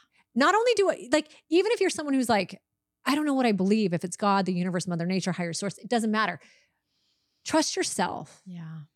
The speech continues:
Speaker 2: This is the final piece of that story, is that God poured down manna
Speaker 1: Yeah.
Speaker 2: every day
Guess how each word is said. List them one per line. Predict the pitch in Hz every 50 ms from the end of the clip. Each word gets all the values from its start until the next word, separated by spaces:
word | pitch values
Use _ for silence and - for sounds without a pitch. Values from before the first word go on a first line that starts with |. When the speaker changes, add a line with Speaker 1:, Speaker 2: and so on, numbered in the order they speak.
| _ _ _ _ -
Speaker 2:
This | - 175 214 220 214 -
is | 254 247 220
the | 220 226
final | - 208 196 190 190 185
piece | 180 - 196 175 -
of | 190 165
that | 165 143 -
story, | - - - 151 127 82 - - - _ _ _ _ _ _ _ _ _ _ _ _ _ _ _ _
is | - 190 180
that | 180 180 170 170 170
God | 185 175 180 185 196 208 202
poured | 202 - - 208 196 190
down | 180 180 170 165 170 175
manna | 170 175 170 165 160 147 -
Speaker 1:
Yeah. | 170 151
Speaker 2:
every | 165 - 175 170 170
day | 156 165 151 131 135 151 -